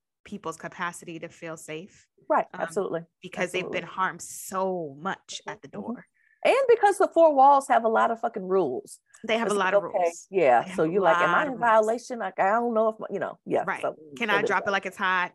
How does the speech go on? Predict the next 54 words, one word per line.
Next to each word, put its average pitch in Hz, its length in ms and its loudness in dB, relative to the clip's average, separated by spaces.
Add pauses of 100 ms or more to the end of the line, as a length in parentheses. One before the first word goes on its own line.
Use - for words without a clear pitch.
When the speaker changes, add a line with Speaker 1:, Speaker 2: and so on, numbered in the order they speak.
Speaker 1:
right 180 200 -8
now? 165 520 -8
Can 202 140 -14
I 185 80 -6
do 180 140 -14
splits? 185 460 -6
Speaker 2:
There 175 100 4
it 180 60 0
is. 151 180 0
Speaker 1:
Time 160 80 6
Speaker 2:
Absolutely. 175 440 2
Speaker 1:
out? - 60 -6
Speaker 2:
Uh-huh. 208 200 -4 (100)
Uh-huh. 208 140 -6
Speaker 1:
Like, 170 300 -4
Speaker 2:
It's, 285 200 2 (160)
yeah. 381 260 6
Uh-huh. 220 320 0 (360)
Speaker 1:
there's 226 180 -2
a 220 60 -2
lot 202 140 2
of 196 80 0
limitations. 175 600 -10 (100)
But, 214 240 4
Speaker 2:
Tons. 170 100 -16 (320)
Speaker 1:
but 214 180 -2
what 220 120 0
I 208 100 2
loved 208 460 -2
about 190 260 -6
the 185 80 -10
last 180 380 -4
scene 185 300 -12
where 175 220 -8
that 170 320 -6
dad 175 420 -4
gets 175 220 -12
to 170 100 -12
have 175 280 -8
this 170 200 -12
moment 170 320 -16
with 160 200 -16
his 180 300 -12 (380)
trans 196 840 -6
son 196 840 -6
Speaker 2:
Oh 170 220 0
my 156 160 -4
goodness. 156 400 -6
Speaker 1:
or 220 120 4
Speaker 2:
In 220 60 0
Speaker 1:
trans 381 320 6
Speaker 2:
the 415 60 6
Speaker 1:
child, - 380 6
Speaker 2:
church. - 80 6